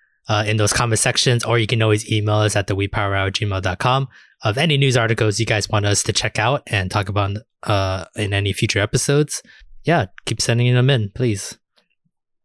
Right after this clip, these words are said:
Uh, let's move on to the next segment of our show. It is the media roundup of the week. Uh, this is a segment where we talk about anything we watched or read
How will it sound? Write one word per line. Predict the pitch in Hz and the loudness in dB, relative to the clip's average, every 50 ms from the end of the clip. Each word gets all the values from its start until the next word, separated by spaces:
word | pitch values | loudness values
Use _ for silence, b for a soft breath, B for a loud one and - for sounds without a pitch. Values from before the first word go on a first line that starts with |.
| _ _ _ _ _ _ - - - _ _ - | _ _ _ _ _ _ -20 -20 -20 _ _ -2
Uh, | 107 107 107 107 107 107 104 107 101 | 0 2 2 4 4 4 4 4 2
let's | 113 123 - - 135 | 2 0 0 0 2
move | 135 151 151 | 2 4 4
on | 147 156 151 156 143 | 2 2 2 0 2
to | - - | 2 2
the | 147 151 | 2 2
next | 147 139 - | 2 2 2
segment | 208 175 143 135 120 | 0 2 2 2 2
of | 123 113 | 2 2
our | 113 107 | 2 2
show. | 107 - - 131 131 127 B B B B B B - | 2 2 2 2 2 0 B B B B B B -2
It | 185 185 | 0 2
is | 196 170 143 127 104 | 4 4 4 4 2
the | 120 113 | 2 2
media | 110 107 101 104 98 | 2 2 2 2 2
roundup | 101 101 101 101 104 98 | 0 0 0 0 0 0
of | 107 101 | 0 0
the | 92 95 | -2 -2
week. | 92 113 135 143 - - B B B B B B B B | 0 0 0 0 -2 -8 B B B B B B B B
Uh, | 117 113 110 104 107 | 0 2 2 2 4
this | 107 120 113 | 2 2 2
is | - | 2
a | |
segment | - 139 127 123 131 120 | 2 0 2 2 2 4
where | 113 113 | 4 4
we | 110 | 2
talk | - 120 113 | 2 0 0
about | 113 117 113 | 2 2 2
anything | 110 117 113 127 117 107 | 2 2 2 2 2 2
we | 107 120 | 2 2
watched | 120 120 117 117 - - - | 2 2 2 2 0 -2 0
or | 110 117 | 0 0
read | 110 110 107 110 | 2 2 0 0